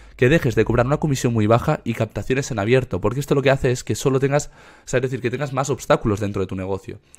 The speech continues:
Que además la retención, es decir, que tú vendas menos propiedades,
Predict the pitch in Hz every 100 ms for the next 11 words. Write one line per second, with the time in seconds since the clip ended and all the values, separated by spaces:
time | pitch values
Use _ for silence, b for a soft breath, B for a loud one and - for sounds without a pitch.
0 | B B - 107 135 143 127 117 101 98
1 | - 131 160 - 113 113 101 110 135 120
2 | 127 131 98 107 120 - 120 113 117 123
3 | -